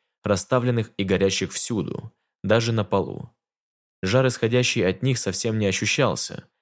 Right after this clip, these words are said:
потому что холод, царящий во всем лавандовом доме, был гораздо сильнее. «Поскольку вы присутствуете на сеансе впервые, сейчас я должна прояснить несколько важных моментов. Во-первых,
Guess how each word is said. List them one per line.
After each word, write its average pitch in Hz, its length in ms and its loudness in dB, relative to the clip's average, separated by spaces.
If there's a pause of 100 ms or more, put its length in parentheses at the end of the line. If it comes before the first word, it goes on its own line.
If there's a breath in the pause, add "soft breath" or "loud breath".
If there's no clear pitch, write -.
(300)
потому 95 300 -2
что 90 160 -4
холод, 131 400 0
царящий 85 420 -2
во 80 60 -2
всем 87 240 -6
лавандовом 82 580 -2
доме, 110 380 0 (400 soft breath)
был 113 220 2
гораздо 90 400 2
сильнее. - 680 -6 (720)
«Поскольку 131 460 -2
вы 123 100 0
присутствуете 120 640 -4
на 107 80 -2
сеансе 110 420 -4
впервые, 110 720 -4 (420)
сейчас 175 400 -4
я 151 60 -4
должна 127 320 0
прояснить 127 500 -4
несколько 113 500 -4
важных 92 420 -4
моментов. 92 560 -6 (500)
Во-первых, 156 640 0